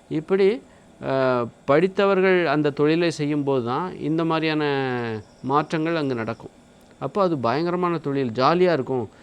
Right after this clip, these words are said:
யாருக்கிட்ட இருந்து வேலை பார்க்க தேவையில்ல, நல்லா நடக்கலாம், ஓடலாம், நடக்கலாம், படுத்து தூங்கலாம்,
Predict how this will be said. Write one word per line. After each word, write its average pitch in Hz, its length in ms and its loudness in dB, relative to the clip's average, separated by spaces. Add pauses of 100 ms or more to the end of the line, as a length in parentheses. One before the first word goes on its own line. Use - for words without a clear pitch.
(240)
யாருக்கிட்ட 147 300 2
இருந்து 160 300 2
வேலை 151 180 4
பார்க்க 135 360 0
தேவையில்ல, 123 400 0 (280)
நல்லா 139 240 2
நடக்கலாம், 131 580 0
ஓடலாம், 135 460 2
நடக்கலாம், 127 560 -2
படுத்து 127 420 -2
தூங்கலாம், 135 400 0